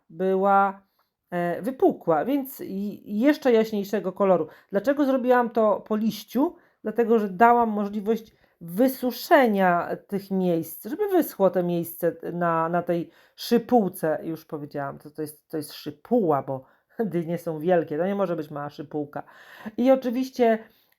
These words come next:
też ciem-, znowu ciemniejszych miejsc u nasady, od spodu, na tym łączeniu dyni z tą szypułką,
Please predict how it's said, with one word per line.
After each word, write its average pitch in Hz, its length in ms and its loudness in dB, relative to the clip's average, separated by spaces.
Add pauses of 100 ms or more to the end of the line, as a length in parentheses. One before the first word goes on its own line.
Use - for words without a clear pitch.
też 226 360 4
ciem-, 240 340 2
znowu 233 420 2
ciemniejszych 262 880 0
miejsc 226 460 0
u 233 180 0
nasady, 202 640 2
od 233 200 0
spodu, 202 400 4
na 214 120 0
tym 226 160 -2
łączeniu 240 580 4
dyni 190 360 0
z 180 100 -12
tą 180 140 -2
szypułką, 202 600 -2